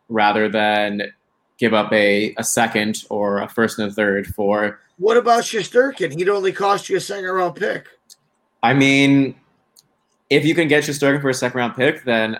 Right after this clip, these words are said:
Speaker 1: absolutely. I just think that he might be, it might take a bit more to pry him out of, uh, New York.
Speaker 2: So the process goes: we offer sheet them, they have the chance to match that plus
Speaker 1: Yeah.
Speaker 2: go up?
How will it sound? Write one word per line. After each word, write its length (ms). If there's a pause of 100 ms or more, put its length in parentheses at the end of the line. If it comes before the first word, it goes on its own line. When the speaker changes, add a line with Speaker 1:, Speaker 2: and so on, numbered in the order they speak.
Speaker 1:
absolutely. 580
I 80
just 220
think 240
that 460
he 80
might 300
be, 500 (580)
it 80
might 160
take 140
a 60
bit 180
more 200
to 60
pry 240
him 100
out 140
of, 300 (460)
uh, 180
New 120
York. 320 (400)
Speaker 2:
So 380
the 200
process 640
goes: 600 (220)
we 240
offer 420
sheet 300
them, 480
they 160
have 300
the 80
chance 360
to 120
match 480
that 400
plus 280
Speaker 1:
Yeah. 220
Speaker 2:
go 220
up? 100